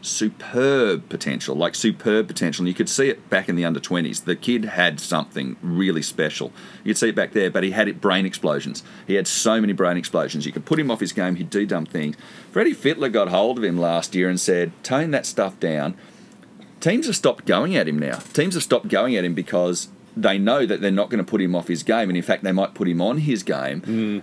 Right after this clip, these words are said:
Speaker 1: And he's now become whatever, what I thought for years he was going to, and just a top, you know, top five player. He's just brilliant.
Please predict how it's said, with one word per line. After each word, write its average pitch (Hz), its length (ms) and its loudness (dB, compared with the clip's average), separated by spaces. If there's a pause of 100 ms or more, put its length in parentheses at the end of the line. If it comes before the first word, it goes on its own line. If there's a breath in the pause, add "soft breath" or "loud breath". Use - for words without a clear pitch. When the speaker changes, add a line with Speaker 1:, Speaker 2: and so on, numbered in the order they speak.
Speaker 1:
And 110 220 2
he's 127 280 2
now 107 220 4
become 92 440 -2
whatever, 92 380 2
what 95 220 4
I 117 140 4
thought 92 280 0
for 87 80 -2
years 120 380 2
he 90 80 0
was 78 100 -2
going 110 320 0
to, 80 260 0
and 87 220 0
just 101 320 0
a 85 140 0
top, - 360 -2
you 110 100 0
know, 71 160 -2
top - 240 0
five 78 280 0
player. 78 320 0
He's 92 160 0
just - 220 -4
brilliant. 117 280 0